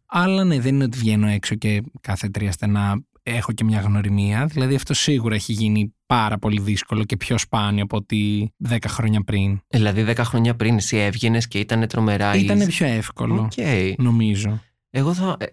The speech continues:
Speaker 2: προσωπικά πιστεύω το αντίθετο. Πιστεύω ότι τα τελευταία χρόνια, δεν ξέρω βέβαια, αυτό έχει να κάνει λίγο και με το πόσο καθένας το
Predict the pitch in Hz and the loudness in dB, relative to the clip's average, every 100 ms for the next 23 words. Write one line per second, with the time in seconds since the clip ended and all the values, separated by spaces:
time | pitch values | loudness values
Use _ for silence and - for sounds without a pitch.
0 | _ 123 110 117 113 123 127 160 160 170 | _ -2 0 0 -2 -2 -2 -2 -4 -2
1 | 156 127 156 143 - 135 123 127 147 - | -2 0 -2 -2 -6 -6 -4 -2 -2 -4
2 | 135 120 107 95 131 131 120 110 107 101 | -4 -2 -2 -2 -2 -2 0 0 2 2
3 | 101 104 - _ _ 143 143 107 107 104 | 2 0 -4 _ _ -10 -6 -2 -2 -2
4 | 120 120 131 123 127 113 117 123 127 117 | -4 -2 -2 0 0 2 0 0 -2 -2
5 | 113 117 117 120 120 - 123 117 110 110 | -2 -6 -2 -2 0 -2 -4 -6 -8 -6
6 | 110 110 117 113 110 - 117 110 107 104 | -2 0 0 0 -2 -2 -2 0 0 -2
7 | 110 | -4